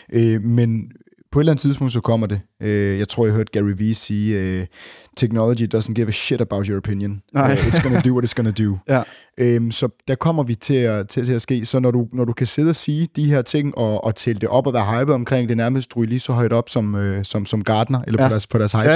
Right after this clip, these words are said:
Speaker 2: ja.
Speaker 1: hype-cycle.
Speaker 2: Jamen, jeg er sgu over.
Speaker 1: Godt, du er over Gartner.
Speaker 2: Ja, ja,
Speaker 1: Godt.
Speaker 2: satan.
Speaker 1: <laughs> Hvor, hvorfor er du så, øh,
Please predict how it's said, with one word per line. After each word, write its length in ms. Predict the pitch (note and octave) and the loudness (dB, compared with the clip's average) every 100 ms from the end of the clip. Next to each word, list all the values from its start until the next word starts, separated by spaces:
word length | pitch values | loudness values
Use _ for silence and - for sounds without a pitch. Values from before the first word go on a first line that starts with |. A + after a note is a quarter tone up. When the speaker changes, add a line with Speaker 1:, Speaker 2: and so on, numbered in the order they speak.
| E3+ | 4
Speaker 2:
ja. 80 | C#3+ | 4
Speaker 1:
hype-cycle. 80 | B2 - - | 0 -4 0
Speaker 2:
Jamen, 120 | C#3+ | 4
jeg 80 | D3 | 4
er 40 | |
sgu 160 | C#3+ C#3 | 4 2
over. 220 | C#3 C3 A#2 _ - | 4 2 -2 _ -2
Speaker 1:
Godt, 200 | C#3+ C3+ | 0 2
du 100 | D3+ | 4
er 40 | |
over 140 | C#3 B2+ | 4 2
Gartner. 260 | C3+ D3 | 2 4
Speaker 2:
Ja, 60 | C#3 | 2
ja, 60 | C3 | 2
Speaker 1:
Godt. 180 | D3+ | 2
Speaker 2:
satan. 400 | - C3 B2+ - - A3+ - - - - - _ _ _ | 2 0 -2 -10 -12 -16 -16 -20 -20 -20 -20 _ _ _
Speaker 1:
<laughs> 120 | C3+ | -2
Hvor, 520 | C#3 D#3 C#3 D2 D#2 C#3 | 2 2 2 -4 -8 -2
hvorfor 560 | E3 E3 - E3 F#3 - | -2 0 0 0 -2 -4
er 100 | - | -2
du 140 | C#3 C3 | 0 -2
så, 380 | - D3 D#3 | 0 0 2
øh, 1160 | D3+ C3+ A#2+ A#2 A2+ A2 G#2+ - B1+ G1+ A#1 | 4 4 2 2 0 -2 -4 -6 -10 -10 -10